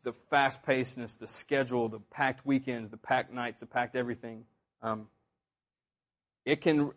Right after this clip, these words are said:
it can bring our thoughts away from a sincere and pure devotion to Christ very easily. Because you know as well as I do, what's, what's the first thing that's gonna go?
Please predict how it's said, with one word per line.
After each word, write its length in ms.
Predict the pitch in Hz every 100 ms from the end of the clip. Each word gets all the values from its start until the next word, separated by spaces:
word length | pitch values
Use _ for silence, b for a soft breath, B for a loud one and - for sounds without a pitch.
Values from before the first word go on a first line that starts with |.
| -
it 160 | 147
can 260 | 180 156 131
bring 260 | 123 151
our 120 | 147 131
thoughts 400 | - 143 131 135
away 320 | 123 127 120
from 200 | 117 120
a 60 |
sincere 320 | 110 113 - 117
and 100 | 113
pure 160 | 117
devotion 360 | 110 107 104 - -
to 60 |
Christ 340 | - 107 104 -
very 160 | 107 104
easily. 320 | 107 101 107 113 _ _ _ _ _ _ _ _ _ _ _ _ _
Because 260 | 117 120 113
you 80 | 170
know 220 | 160 156
as 80 | 143
well 180 | 156
as 100 | 147
I 100 | 143
do, 300 | 131 117 107 113
what's, 280 | 131 131 - -
what's 220 | 131 -
the 100 | 127
first 320 | - 147 147
thing 160 | 151 143
that's 160 | 127
gonna 180 | 139 123
go? 280 | 110 104